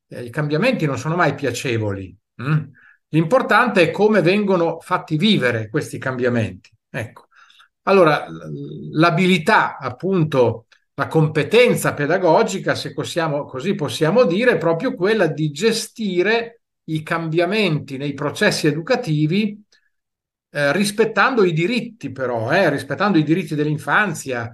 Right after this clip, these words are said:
in maniera appunto che questi cambiamenti diventano formativi,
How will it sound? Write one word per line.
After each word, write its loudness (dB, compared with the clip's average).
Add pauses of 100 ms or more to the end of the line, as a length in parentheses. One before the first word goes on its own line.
(300)
in -2
maniera 4
appunto 0
che -6
questi -2
cambiamenti -2
diventano -2
formativi, -2